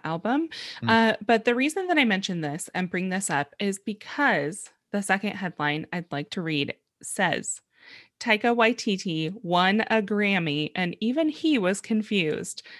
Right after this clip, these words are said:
Speaker 1: I guess they're giving Grammys to anyone now." So, uh, if you know Taika Wait-, Waititi, uh, he is an actor, director,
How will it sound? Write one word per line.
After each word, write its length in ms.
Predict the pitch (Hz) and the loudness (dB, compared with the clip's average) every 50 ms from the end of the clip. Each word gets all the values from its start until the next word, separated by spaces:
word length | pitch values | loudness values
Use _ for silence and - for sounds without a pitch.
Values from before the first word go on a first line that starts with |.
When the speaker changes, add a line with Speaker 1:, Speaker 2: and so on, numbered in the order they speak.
| - - | -8 -4
Speaker 1:
I 100 | 190 196 | -2 -2
guess 220 | - 190 196 - | 0 0 -2 -2
they're 180 | - - 196 196 | 0 0 0 0
giving 300 | 196 202 190 190 196 190 | 0 -2 -2 -2 -2 -2
Grammys 460 | 196 208 196 196 196 196 208 220 - - | -2 0 0 0 2 0 0 -2 -4 -4
to 140 | - 254 - _ | -6 -6 -6 _
anyone 400 | - 202 185 175 170 175 147 147 | -2 -2 -2 -2 -2 -4 -6 -6
now." 360 | 143 - - - - 185 208 202 | -6 -6 -4 -4 -4 -4 -4 -4
So, 420 | - - 214 196 185 180 180 180 - - - - - - - - | 0 2 4 4 4 4 2 0 -4 -12 -16 -16 -16 -10 -4 -2
uh, 240 | 202 190 185 185 - | 0 2 2 2 2
if 140 | 208 - - | 0 -2 -2
you 140 | 208 208 202 | 0 2 2
know 540 | 202 196 196 190 190 190 185 185 190 - - _ _ _ | 4 4 4 4 4 2 2 0 -2 -4 -8 _ _ _
Taika 320 | - - 202 196 208 196 180 | -4 -2 -2 0 0 0 0
Wait-, 300 | 180 180 175 - - - _ - | 0 0 0 -2 -8 -14 _ -8
Waititi, 800 | 202 196 185 190 196 - - 220 214 - - 247 247 262 277 294 - - - - - - | -6 -6 -6 -6 -6 -8 -8 -8 -8 -6 -4 -4 -2 -2 -2 -4 -6 -10 -18 -18 -12 -6
uh, 260 | - 190 180 175 170 175 | -2 0 2 2 2 0
he 480 | - - 202 185 180 180 180 180 - - | -2 -4 -4 -2 0 0 -2 -2 -2 -2
is 540 | 180 180 175 175 170 170 165 156 165 - 170 - - _ _ _ _ - | 0 0 2 4 4 2 2 0 -4 -6 -8 -10 -12 _ _ _ _ -8
an 140 | 165 160 - | -8 -6 -6
actor, 800 | 175 190 202 202 _ _ - 220 214 214 214 208 214 214 220 226 - _ _ _ _ _ _ - | -6 -6 -6 -8 _ _ -2 0 2 2 2 2 0 0 -2 -4 -10 _ _ _ _ _ _ -6
director, 1040 | - 185 175 185 185 190 - _ - 202 190 190 190 185 185 180 180 180 185 - | -4 0 0 0 0 0 -2 _ -4 -2 2 2 4 4 4 4 2 0 -2 -6